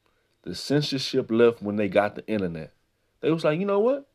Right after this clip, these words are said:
We don't need B E T no more. We don't need to put out music videos. We don't need to eject people by putting out music videos anymore.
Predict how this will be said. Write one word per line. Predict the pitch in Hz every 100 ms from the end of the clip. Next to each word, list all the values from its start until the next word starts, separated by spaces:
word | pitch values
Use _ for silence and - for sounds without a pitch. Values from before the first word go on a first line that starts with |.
| _
We | 208
don't | 226 110
need | 98 90
B | 95 92
E |
T | - 98
no | 90 92
more. | 131 160
We |
don't | 233 185
need | 98
to | 92
put | -
out | 85 73
music | 71 107 101 92
videos. | 98 104 110 131
We | 139
don't | 208 156
need | 113
to | 95
eject | 82 80 85 113 - -
people | 135 123 110
by | 98 87
putting | - 110 101
out | 82
music | 90 117 113
videos | 104 117 113 113
anymore. | 113 113 117 131